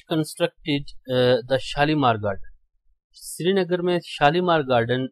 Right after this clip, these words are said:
शालीमार बाग ये भी मौजूद है और ये किसने तामीर किया? अकबर, शाहजहां, जहांगीर, औरंगजेब।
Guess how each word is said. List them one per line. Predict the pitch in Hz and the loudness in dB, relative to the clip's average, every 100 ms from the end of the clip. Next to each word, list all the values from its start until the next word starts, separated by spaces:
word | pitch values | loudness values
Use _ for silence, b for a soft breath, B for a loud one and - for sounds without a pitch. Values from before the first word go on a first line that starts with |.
| - | -8
शालीमार | - 127 147 135 123 | -2 0 0 2 0
बाग | 117 113 117 120 123 123 113 | 2 2 2 2 -2 -2 -4
ये | 110 | -8
भी | 127 143 | -6 -4
मौजूद | 139 120 131 147 | -4 -4 -2 -4
है | 175 _ _ _ _ | -4 _ _ _ _
और | 123 | -12
ये | 120 151 | -8 -6
किसने | 165 - 160 | -8 -6 -6
तामीर | 151 135 123 131 | -2 -2 0 -4
किया? | _ 147 147 | _ -4 -2
अकबर, | 127 - 135 156 | -4 -8 -4 -4
शाहजहां, | - 127 131 147 143 151 170 _ _ _ _ 117 | -4 -2 -2 -2 -2 -2 -4 _ _ _ _ -8
जहांगीर, | 123 117 113 113 143 165 _ | -6 -2 -2 -2 -4 -4 _
औरंगजेब। | 123 117 113 104 110 - | -2 0 0 -2 -8 -10